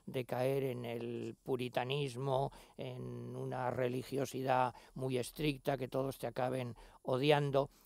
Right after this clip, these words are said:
En fin, en conclusión, desolación. Vidas extrañas,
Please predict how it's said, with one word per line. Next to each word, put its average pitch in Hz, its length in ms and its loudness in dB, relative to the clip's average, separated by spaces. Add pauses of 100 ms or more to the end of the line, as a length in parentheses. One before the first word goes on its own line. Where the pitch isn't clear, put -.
(260)
En 135 380 0
fin, 131 240 2
en 131 120 -2
conclusión, 143 800 4 (300)
desolación. 131 920 0 (260)
Vidas 131 480 0 (140)
extrañas, 131 880 0